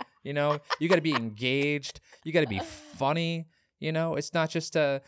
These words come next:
Speaker 1: 'cause they know, well, like, when they come in and they look, they don't look like the picture, they know. They're like, "I gotta"
Speaker 2: They start explaining themselves.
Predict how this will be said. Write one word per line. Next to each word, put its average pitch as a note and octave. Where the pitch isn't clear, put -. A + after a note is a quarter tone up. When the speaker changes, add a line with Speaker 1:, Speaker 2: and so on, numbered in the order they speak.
Speaker 1:
'cause D3+
they F4+
know, G2+
well, B2
like, B2
when E3
they G3
come G3
in F#3+
and D3
they C3
look, C3
they C#3+
don't C#3+
look C#3+
like C#3
the -
picture, D3
they D#3+
know. F2+
They're G2
like, F#2
"I D3
gotta" C#3
Speaker 2:
They D#4
start B3
explaining A#3+
themselves. G#3+